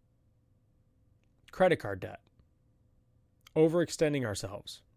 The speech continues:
never having any spending money, not having any savings account,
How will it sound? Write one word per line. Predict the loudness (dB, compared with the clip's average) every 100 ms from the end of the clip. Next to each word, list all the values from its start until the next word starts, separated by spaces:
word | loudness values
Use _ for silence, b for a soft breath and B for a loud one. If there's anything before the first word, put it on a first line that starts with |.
| _ _ -4
never | 0 4 4
having | 4 0 -2
any | -4
spending | -4 -4 -4 -4
money, | -6 -10 -14 -20 _ _ _ _ _ _ _ _
not | 0 0
having | 2 2 2
any | 2 0
savings | 0 -2 -2 -4
account, | -6 -8 -12